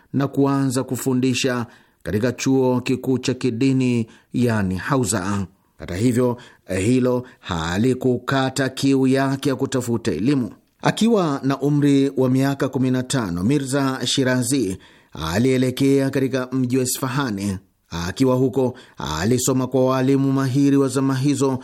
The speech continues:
katika mji huo kama Sayyid Hasan Bidabadi na kufanikiwa kupata daraja ya jitihadi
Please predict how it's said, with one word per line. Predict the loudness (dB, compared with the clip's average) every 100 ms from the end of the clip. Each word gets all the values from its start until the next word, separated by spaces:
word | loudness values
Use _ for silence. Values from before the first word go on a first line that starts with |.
| -10 -4
katika | -2 0 0
mji | 0 0
huo | 2 0 -2 -8 _ _ _
kama | -6 -2 0
Sayyid | 2 2 2 0
Hasan | 0 -2 0 0 0 -2 -2
Bidabadi | 0 0 0 0 0 0 0 0 -4 -6 _ _ _ _
na | -8 -6 -2
kufanikiwa | -2 0 0 0 2 2 0
kupata | -2 -2 0 -2 -2 -2
daraja | -2 0 0 0 -2
ya |
jitihadi | -2 -2 -2 0 0 0 -2